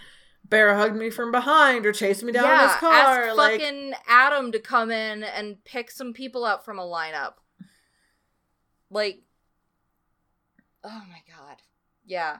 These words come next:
Speaker 2: no, they fucked up so bad. And I honestly think the only good thing that we can take from this story is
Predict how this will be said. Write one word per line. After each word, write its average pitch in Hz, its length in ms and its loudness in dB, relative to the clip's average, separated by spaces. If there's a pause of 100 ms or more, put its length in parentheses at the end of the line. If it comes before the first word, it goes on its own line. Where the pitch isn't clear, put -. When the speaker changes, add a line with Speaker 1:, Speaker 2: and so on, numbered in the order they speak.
(120)
Speaker 2:
no, 175 200 -14
they 190 160 -10
fucked 196 280 -12
up 180 140 -12
so 160 560 -14
bad. 143 380 -16 (500)
And 185 320 -4 (100)
I 202 160 -2
honestly 208 480 -6
think 185 600 -14 (580)
the 180 240 -16
only 208 460 -6
good 185 280 -2
thing 180 220 -8
that 175 100 -10
we 175 120 -10
can 175 120 -16
take 170 280 -8
from 170 180 -16
this 160 180 -12
story 160 680 -10
is 151 640 -12